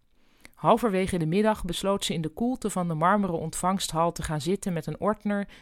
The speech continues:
een setje nieuwe tabbladen en haar eigen trouwe perforator.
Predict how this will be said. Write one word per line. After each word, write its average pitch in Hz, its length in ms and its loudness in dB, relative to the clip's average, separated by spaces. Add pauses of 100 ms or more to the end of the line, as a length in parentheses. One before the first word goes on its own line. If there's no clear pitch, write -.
een 165 120 -6
setje 202 380 -2
nieuwe 185 320 0
tabbladen 156 680 -2
en 156 140 -6
haar 147 120 0
eigen 170 600 -4
trouwe 156 460 0
perforator. 143 960 -6